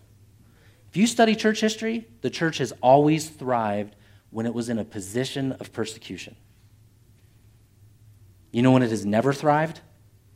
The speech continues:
When it was in a place of power. Just think of that for a moment. Now, I'm not gonna tell you that we shouldn't have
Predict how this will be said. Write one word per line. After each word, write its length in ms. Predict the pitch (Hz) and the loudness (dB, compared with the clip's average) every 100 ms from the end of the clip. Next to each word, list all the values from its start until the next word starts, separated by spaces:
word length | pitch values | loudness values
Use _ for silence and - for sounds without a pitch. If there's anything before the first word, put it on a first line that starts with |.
| _ _ _ _ _ _ - | _ _ _ _ _ _ -10
When 120 | 107 | -8
it 60 | |
was 160 | 104 101 | -6 -6
in 80 | 101 | -8
a 80 | 95 | -8
place 300 | 101 95 90 | -6 -6 -8
of 120 | - | -12
power. 360 | - 82 - - _ _ _ - _ _ _ _ _ _ _ _ - _ _ _ _ _ _ - - | -10 -10 -14 -20 _ _ _ -20 _ _ _ _ _ _ _ _ -20 _ _ _ _ _ _ -20 -12
Just 160 | 135 | -6
think 160 | - 208 | 0 2
of 60 | 135 | 2
that 160 | 107 | 0
for 80 | - | -2
a 80 | 92 | -6
moment. 240 | 80 - _ - - - _ _ _ - | -8 -14 _ -20 -20 -20 _ _ _ 0
Now, 80 | 139 | 6
I'm 40 | |
not 140 | 208 220 | 6 6
gonna 120 | 156 | 4
tell 200 | 175 180 | 4 4
you 140 | 180 | 4
that 100 | 143 | 0
we 100 | 135 | 0
shouldn't 360 | 151 190 165 143 - - | 0 -2 -2 -4 -10 -10
have 420 | - 175 175 147 | 0 4 4 2